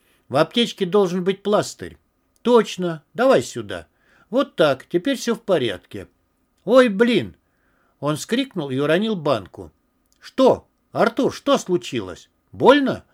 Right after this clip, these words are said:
Встревожилась Алина. Да, блин, жжется. Трубу почуяла, сразу нагрелась.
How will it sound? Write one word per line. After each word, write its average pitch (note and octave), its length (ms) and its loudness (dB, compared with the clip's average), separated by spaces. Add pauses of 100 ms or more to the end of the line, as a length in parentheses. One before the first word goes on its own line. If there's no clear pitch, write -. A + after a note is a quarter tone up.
(160)
Встревожилась C3+ 800 0
Алина. B2 460 -6 (520)
Да, F3 300 6
блин, G3 400 -2
жжется. D3 800 -2 (480)
Трубу G#3+ 340 2
почуяла, A3 560 0
сразу E3 380 -2
нагрелась. G3 680 -2